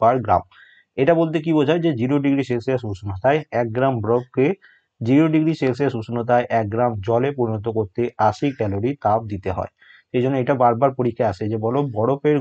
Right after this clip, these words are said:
গলনের লিনতাপ হচ্ছে কত, তো আশি ক্যালোরি per গ্রাম। নেক্সট তোমাকে জানতে হবে কঠিনীভবনের লিনতাপ, মানে latent heat of solidification। তো একক ভরের কোনো তরল পদার্থের উষ্ণতার পরিবর্তন না ঘটিয়ে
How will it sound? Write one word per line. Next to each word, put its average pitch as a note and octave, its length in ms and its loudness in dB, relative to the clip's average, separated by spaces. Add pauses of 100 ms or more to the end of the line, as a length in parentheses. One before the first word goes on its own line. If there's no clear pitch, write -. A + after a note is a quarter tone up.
গলনের A2 440 0
লিনতাপ G2+ 320 -6
হচ্ছে F#2 260 -8
কত, G#2+ 140 -2 (420)
তো B2+ 120 -4 (180)
আশি - 200 -2 (140)
ক্যালোরি G#2+ 320 0 (120)
per A2+ 180 6 (440)
গ্রাম। G2+ 200 2 (1500)
নেক্সট E3 240 0
তোমাকে D#3 280 4
জানতে A#2+ 220 -2
হবে A#2 160 0 (580)
কঠিনীভবনের C#3+ 960 2
লিনতাপ, G2 360 -4 (240)
মানে G#2+ 160 -4 (140)
latent D3 380 2
heat D3+ 220 -2 (220)
of D3 100 4 (140)
solidification। G#2+ 720 -2 (500)
তো A#2 60 0 (240)
একক F3+ 240 2 (140)
ভরের C3+ 280 4 (100)
কোনো C3+ 160 0 (140)
তরল A#2+ 300 2
পদার্থের B2 400 0
উষ্ণতার A#2+ 560 0
পরিবর্তন A#2 380 -2 (120)
না A#2 80 0 (140)
ঘটিয়ে A2+ 320 -2